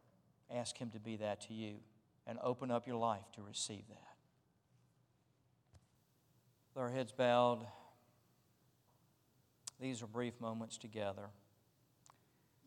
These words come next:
May I encourage you before this day is over to get alone with the Lord and to continue the conversation with him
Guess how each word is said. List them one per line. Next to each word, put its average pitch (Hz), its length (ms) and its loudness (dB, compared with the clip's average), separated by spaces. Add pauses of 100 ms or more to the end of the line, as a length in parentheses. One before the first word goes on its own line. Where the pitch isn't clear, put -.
(200)
May 123 180 0
I 123 120 2
encourage 131 580 0
you 120 400 -2 (880)
before 123 260 -2
this 110 180 -4
day 113 220 2
is 107 160 -4
over 104 380 -6 (1800)
to 117 80 -12
get 120 140 2
alone 123 320 4
with 127 140 -4
the 139 40 -10
Lord 113 400 -8 (1600)
and 120 80 -10
to 113 80 -12
continue 127 840 -4 (1200)
the 117 80 -14
conversation 110 800 -6
with 110 160 -16
him 104 260 -16